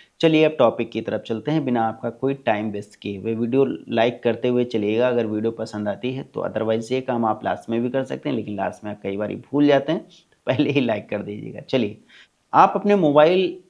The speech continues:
एप्लीकेशन को ओपन करते हैं एंजल वन के, तो इस तरह से आपको इंटरफेस दिखाई दे रहा होगा जहाँ पे होम, वॉच लिस्ट, पोर्टफोलियो, ऑर्डर और अकाउंट्स वाले सेक्शंस देखने को मिल रहे होंगे। सिंपल हमें नॉमिनी के सेगमेंट पे चलना है, नॉमिनी के सेक्शन पे चलना है।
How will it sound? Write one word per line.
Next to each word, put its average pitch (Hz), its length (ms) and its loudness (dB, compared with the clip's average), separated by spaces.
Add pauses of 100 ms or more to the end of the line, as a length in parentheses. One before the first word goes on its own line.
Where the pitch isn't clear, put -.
एप्लीकेशन 143 460 0
को 143 160 4
ओपन 151 220 2
करते 147 260 2
हैं 151 60 4
एंजल 147 200 4
वन 143 160 2
के, 165 100 0
तो 165 160 0
इस 147 240 -2
तरह 139 140 6
से 139 140 2
आपको 135 280 4
इंटरफेस 127 400 -2
दिखाई 113 280 2
दे 123 120 4
रहा 117 120 4
होगा 123 200 2
जहाँ 135 180 0
पे 131 120 -4
होम, 120 340 0
वॉच 110 280 -2
लिस्ट, 120 240 -4
पोर्टफोलियो, 113 580 0
ऑर्डर 110 220 2
और 123 200 2
अकाउंट्स 123 400 -4
वाले 110 180 0
सेक्शंस 123 420 -6
देखने 113 320 -6
को 131 100 -4
मिल 107 180 0
रहे 95 200 -6
होंगे। 95 180 -8
सिंपल 147 380 0
हमें 175 140 0
नॉमिनी 120 440 0
के 147 80 0
सेगमेंट 135 440 -4
पे 131 80 -6
चलना 131 260 -2
है, 135 100 -2
नॉमिनी 120 340 -2
के 135 100 0
सेक्शन 131 340 -8
पे 135 120 -2
चलना 127 280 -2
है। 135 180 -4